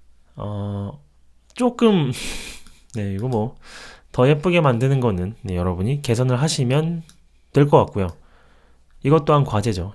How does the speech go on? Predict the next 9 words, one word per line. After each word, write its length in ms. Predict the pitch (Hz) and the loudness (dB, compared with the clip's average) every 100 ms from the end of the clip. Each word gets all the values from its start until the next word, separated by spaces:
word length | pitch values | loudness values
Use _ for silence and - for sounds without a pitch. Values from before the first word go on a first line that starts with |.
| - | -6
이런 220 | 123 135 | -2 -2
식으로, 460 | 127 113 95 98 - | -2 -4 -4 -6 -8
"아, 460 | 85 107 139 135 98 | -8 -4 -4 -4 -4
이렇게 200 | 104 - | -6 -6
사라지는 520 | - 151 156 139 123 107 | -2 0 0 -2 -2 -2
거, 120 | 95 | -2
요렇게 380 | 123 143 - 139 | -2 -4 -4 -2
하는 220 | 127 120 | -2 -4
거구나" 500 | 95 85 117 113 | -6 -6 -6 -6